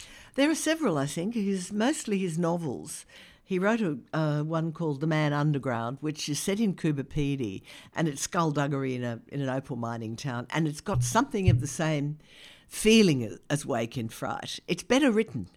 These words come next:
actually, I think. It's, eh, but it's got, if that had come first,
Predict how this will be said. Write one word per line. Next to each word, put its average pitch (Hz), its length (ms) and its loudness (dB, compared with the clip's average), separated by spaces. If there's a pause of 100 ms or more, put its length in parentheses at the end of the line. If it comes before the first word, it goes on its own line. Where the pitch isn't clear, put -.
actually, 151 540 -8
I 180 100 0
think. - 440 -8 (600)
It's, - 560 0
eh, 190 80 2
but 180 180 4
it's 180 200 -4
got, - 360 -2
if 196 140 2
that 302 160 4
had 339 140 0
come 233 260 2
first, - 840 -4